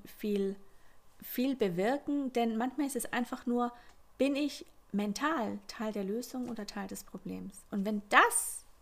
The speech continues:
in mir ein innerer Entschluss gefasst wird und mir klar ist, womit hängt was zusammen, habe ich die Fäden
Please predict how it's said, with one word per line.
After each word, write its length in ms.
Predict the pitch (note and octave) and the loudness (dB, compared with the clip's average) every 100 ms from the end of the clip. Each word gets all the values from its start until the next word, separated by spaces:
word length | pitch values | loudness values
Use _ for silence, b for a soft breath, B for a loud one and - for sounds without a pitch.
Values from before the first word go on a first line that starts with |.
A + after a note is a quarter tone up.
| - | -2
in 220 | A#3+ A#3 B3 | 4 6 6
mir 400 | E4 A#3+ G3+ - | 4 4 0 -6
ein 120 | - | -6
innerer 360 | - B3+ B3+ A#3 | -2 -2 0 -2
Entschluss 540 | G#3 - D4 D#4 - - | -4 0 0 0 -6 -10
gefasst 540 | G3 - F#3+ - - | -4 -2 -2 -4 -8
wird 260 | E3 - - | -8 -6 0
und 100 | G#3+ | 4
mir 140 | A#3 | 4
klar 400 | A#3 B3 D4+ C#4+ | 4 6 8 8
ist, 260 | G3+ - G3+ | 6 2 4
womit 380 | C4+ C4+ B3 A3 | 4 4 2 0
hängt 240 | A3 G3+ | -2 -2
was 180 | F#3+ - | -4 -2
zusammen, 500 | F3+ F3+ A3+ F#3 E3+ B B B B B - | -2 0 2 0 -2 B B B B B -4
habe 200 | A3 A#3+ | 0 0
ich 80 | |
die 140 | - G#3 | -2 -4
Fäden 520 | - A#3 B3 G#3+ | 2 2 2 0